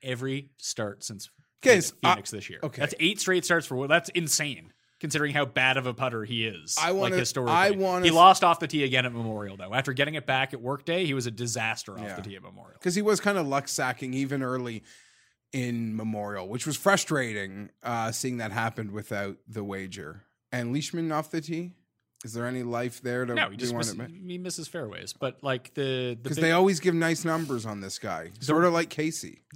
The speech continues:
Speaker 1: The rough length at this course is, like, average. So it's, you know, not W G C Mexico or the Masters or the Sony Open, but it's also not Memorial. Or
Speaker 2: Okay.
Speaker 1: even something like the Fescue from last week if you really got it off track. But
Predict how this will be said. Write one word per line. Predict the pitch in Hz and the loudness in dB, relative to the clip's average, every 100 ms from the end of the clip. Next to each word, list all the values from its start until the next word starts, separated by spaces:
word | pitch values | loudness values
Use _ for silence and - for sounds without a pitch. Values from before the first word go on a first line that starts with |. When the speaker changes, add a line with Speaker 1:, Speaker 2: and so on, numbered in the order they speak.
| 170 - | -20 -8
Speaker 1:
The | 175 | 0
rough | 220 240 - | 2 2 0
length | 190 196 190 - 147 | -2 -2 -4 -12 -10
at | 139 139 | -4 -2
this | 147 143 | -2 -6
course | - 139 127 | -4 -4 -4
is, | 113 | -6
like, | 113 107 117 | -6 -6 -6
average. | 95 76 52 - - _ - | -6 -8 -20 -20 -20 _ -8
So | 135 113 | -6 -6
it's, | 113 120 | -8 -16
you | |
know, | 110 98 | -16 -14
not | 107 123 120 | -6 -4 0
W | 123 120 120 | 0 0 -4
G | 117 117 | -6 -8
C | 123 | -8
Mexico | 110 117 - 113 104 | -8 -8 -8 -10 -8
or | 107 113 | -8 -8
the | 110 | -6
Masters | 110 110 - 107 104 | -4 -4 -6 -10 -12
or | |
the | 107 | -10
Sony | 107 123 107 104 | -6 -6 -8 -8
Open, | 110 95 95 | -10 -10 -14
but | 110 | -10
it's | 110 | -8
also | 110 107 110 | -8 -8 -10
not | 107 104 117 | -10 -10 -8
Memorial. | 113 110 104 - 87 _ _ _ _ | -4 -4 -6 -14 -16 _ _ _ _
Or | 117 | -6
Speaker 2:
Okay. | 139 160 | 2 2
Speaker 1:
even | 151 | 2
something | 147 131 | -2 -2
like | 120 120 | -4 -4
the | |
Fescue | 110 - 113 - 117 113 | -10 -6 -6 -6 -6 -6
from | 113 104 | -8 -10
last | 104 107 | -8 -8
week | 101 92 | -10 -16
if | |
you | 101 | -16
really | 101 107 101 | -12 -12 -12
got | 98 | -14
it | 98 | -12
off | 98 98 - | -10 -12 -12
track. | - 101 90 - - | -12 -10 -12 -14 -16
But | 98 95 | -16 -16